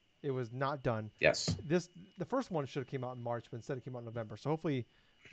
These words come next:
Speaker 1: this game coming out in March got the four months it needed to actually be done. Um, but it does
Speaker 2: Yes.
Speaker 1: concern me. E A putting a game out right before the end of a fiscal year always scares me. Uh, so I'm hopeful this game comes out and it's good, it's done, no major issues.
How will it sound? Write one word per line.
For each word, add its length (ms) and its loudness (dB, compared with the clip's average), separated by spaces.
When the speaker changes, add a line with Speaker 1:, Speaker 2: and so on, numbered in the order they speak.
Speaker 1:
this 180 8
game 200 0
coming 200 -4
out 140 -6
in 60 -10
March 320 -6
got 200 2
the 60 -6
four 260 0
months 260 -2
it 60 -6
needed 340 -2
to 140 -2
actually 280 -6
be 180 -6
done. 340 -2
Um, 400 0
but 80 6
it 40 4
does 120 10
Speaker 2:
Yes. 140 10
Speaker 1:
concern 220 0
me. 80 -4
E 120 4
A 100 8
putting 240 0
a 40 0
game 260 -2
out 280 -2
right 220 0
before 240 -8
the 100 -6
end 100 -4
of 60 -6
a 40 -10
fiscal 300 -4
year 220 0
always 260 0
scares 280 -8
me. 140 -12
Uh, 380 6
so 500 6
I'm 80 2
hopeful 420 6
this 140 -2
game 140 -4
comes 200 -4
out 180 4
and 80 -6
it's 100 -8
good, 180 0
it's 120 -6
done, 320 2
no 160 2
major 300 2
issues. 480 0